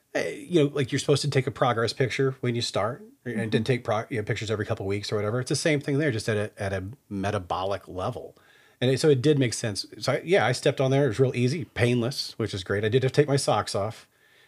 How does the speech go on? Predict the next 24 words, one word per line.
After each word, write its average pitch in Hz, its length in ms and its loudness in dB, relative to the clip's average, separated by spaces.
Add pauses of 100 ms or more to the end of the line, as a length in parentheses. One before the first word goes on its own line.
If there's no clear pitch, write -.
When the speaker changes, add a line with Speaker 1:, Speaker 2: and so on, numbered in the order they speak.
Speaker 1:
and 101 120 -4
stand 117 280 0
on 101 100 0
something 101 300 -4
barefoot, 98 520 -2
which, 85 300 -8 (140)
you 92 140 -8
know, 80 80 -4
I 82 60 -4
have 80 80 -6
a 78 60 -14
foot - 280 -14
thing. - 180 -14 (420)
But 135 140 2
so 175 100 6
I, 147 60 6 (100)
I 147 40 10
s-, 135 160 2 (220)
stand 135 440 2
on 139 500 4
that 127 360 2
and 98 260 -6
had 110 140 -6
to, 104 220 -4